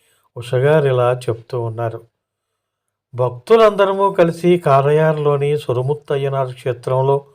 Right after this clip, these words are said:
స్వామివారి జన్మదినం అతి వైభవంగా జరుపుకోవటం జరిగింది. కార్యక్రమాలన్నీ ముగిసిన తర్వాత శ్రీ పూర్ణానంద స్వామివారు పిల్లలందరినీ పిలిచి, 'రేపు మనం బాణతీర్థానికి వెళ్ళాలి,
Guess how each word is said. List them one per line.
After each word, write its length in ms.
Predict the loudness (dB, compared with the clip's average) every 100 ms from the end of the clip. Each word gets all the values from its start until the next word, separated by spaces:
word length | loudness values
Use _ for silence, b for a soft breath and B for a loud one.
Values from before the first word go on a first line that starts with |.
| _ _ _ _ _ _
స్వామివారి 680 | 2 2 4 6 6 6 4
జన్మదినం 580 | 2 2 2 2 2
అతి 160 | 2 0
వైభవంగా 680 | 0 0 0 -2 -2 -2 -2
జరుపుకోవటం 720 | -2 -4 -6 -2 -2 -2 -4
జరిగింది. 600 | -4 -4 -6 -6 -8 -10 b b b b _
కార్యక్రమాలన్నీ 920 | -2 -2 0 2 4 4 4 2 0
ముగిసిన 380 | 0 0 -2 0
తర్వాత 540 | 2 4 2 4 2 2 B B -10
శ్రీ 160 | -6
పూర్ణానంద 500 | -6 -4 -2 0 2
స్వామివారు 580 | 0 0 2 2 2 2
పిల్లలందరినీ 680 | 0 0 2 0 -2 -4 -4
పిలిచి, 640 | -4 -6 -6 -4 -4 -4 -6 b b b -14
'రేపు 460 | -8 -2 2 4 4
మనం 300 | 2 2 0
బాణతీర్థానికి 960 | 0 -2 -2 -2 -2 0 0 0 0
వెళ్ళాలి, 560 | 2 4 4 2 0